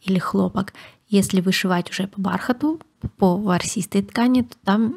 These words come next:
естественно, перевод рисунка займёт больше времени, потому что это нужно будет делать, э, стежками.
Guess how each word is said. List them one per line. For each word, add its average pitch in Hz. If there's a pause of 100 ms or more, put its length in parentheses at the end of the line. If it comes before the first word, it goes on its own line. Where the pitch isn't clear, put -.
естественно, 196
перевод 185
рисунка 202
займёт 180
больше 180
времени, 220
потому 196
что 196
это 180
нужно 175
будет 170
делать, 165
э, -
стежками. 180